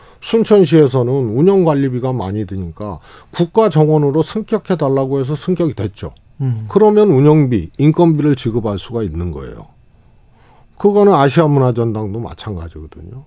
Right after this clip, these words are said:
Speaker 1: 그래서 늘 기재부하고 지자체하고 논쟁을 하는 게,
Speaker 2: 음.
Speaker 1: 어떤 시설을 하면 운영비를 달라.
Speaker 2: 예.
Speaker 1: 그러면은 그건 국가, 국가에서 하는 거예요.
Speaker 2: 이 여권에서는 근데 전라북도가 주체이기 때문에 전라북도가 지금 잘못을
Speaker 1: 천만의
Speaker 2: 하는
Speaker 1: 말씀입니다.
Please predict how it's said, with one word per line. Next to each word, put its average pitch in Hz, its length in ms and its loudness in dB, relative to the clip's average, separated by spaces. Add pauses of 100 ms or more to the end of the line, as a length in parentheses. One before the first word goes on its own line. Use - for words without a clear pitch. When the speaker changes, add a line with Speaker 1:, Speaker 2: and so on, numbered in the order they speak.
Speaker 1:
그래서 208 360 0
늘 240 300 2
기재부하고 156 760 2
지자체하고 131 920 -4 (280)
논쟁을 123 520 2
하는 127 300 -4
게, 95 80 -6
Speaker 2:
음. 113 500 -4 (100)
Speaker 1:
어떤 151 300 2
시설을 170 480 -2
하면 120 400 -2 (240)
운영비를 185 560 2
달라. 95 400 -8 (380)
Speaker 2:
예. 131 280 4
Speaker 1:
그러면은 247 460 2
그건 180 240 4
국가, 131 380 0
국가에서 127 520 2
하는 131 220 -2
거예요. 78 680 -8 (160)
Speaker 2:
이 170 160 2
여권에서는 214 480 2
근데 160 160 -4
전라북도가 160 800 0
주체이기 139 380 -8
때문에 123 320 -4
전라북도가 170 760 0
지금 131 260 -6
잘못을 - 300 2
Speaker 1:
천만의 226 200 4
Speaker 2:
하는 165 100 2
Speaker 1:
말씀입니다. 101 680 -4